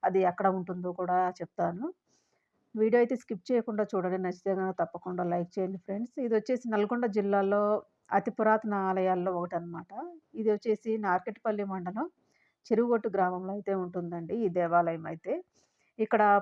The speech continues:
ప్రధాన దైవం వచ్చేసి శివుడు అనమాట. జడల రామలింగేశ్వర స్వామి ఆలయము పరశురాముడు ఈ లింగాన్ని ప్రతిష్ఠించినట్లు చెప్తారనమాట. క్షత్రియ సంహారానంతరం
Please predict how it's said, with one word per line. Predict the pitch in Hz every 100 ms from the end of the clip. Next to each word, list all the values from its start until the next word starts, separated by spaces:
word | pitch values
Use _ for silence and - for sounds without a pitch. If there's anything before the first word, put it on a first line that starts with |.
| 202
ప్రధాన | 196 208 220
దైవం | 202 196 196
వచ్చేసి | 190 208 262
శివుడు | - 180 180
అనమాట. | 170 165 165 185 349 - _ _ -
జడల | 196 202 254
రామలింగేశ్వర | 247 220 214 214 214 214
స్వామి | 196 202 196
ఆలయము | 175 175 175 175 226 370 _ _ _ _ -
పరశురాముడు | 214 214 262 247 240 247
ఈ | 208
లింగాన్ని | 190 190 202 202
ప్రతిష్ఠించినట్లు | 214 170 202 190 196 180 190 185
చెప్తారనమాట. | 208 180 - - 294 175 175 175 247 349 _ _ _ _ _
క్షత్రియ | - 220 208 262 247 247 226
సంహారానంతరం | 214 202 185 202 202 196 185 175 175 196 339